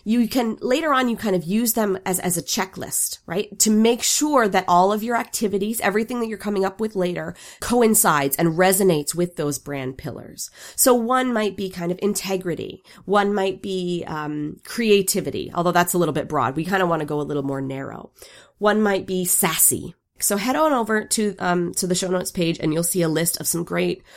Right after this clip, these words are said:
uh, starting points, some jumping off points to narrow down those three or four pillars, those key words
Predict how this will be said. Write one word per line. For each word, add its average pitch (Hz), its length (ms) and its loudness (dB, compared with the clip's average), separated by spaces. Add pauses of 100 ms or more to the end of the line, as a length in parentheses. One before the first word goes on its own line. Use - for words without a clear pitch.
(180)
uh, 160 280 4
starting 175 580 4
points, - 320 -6
some 175 100 4
jumping 180 320 2
off 151 200 -6
points - 320 -10 (420)
to 196 140 2
narrow 202 420 2
down 175 480 2
those 147 220 -4
three 226 400 0
or 254 120 0
four 175 560 -2 (120)
pillars, - 500 -4
those 151 220 -2
key 247 360 -6
words 156 520 -2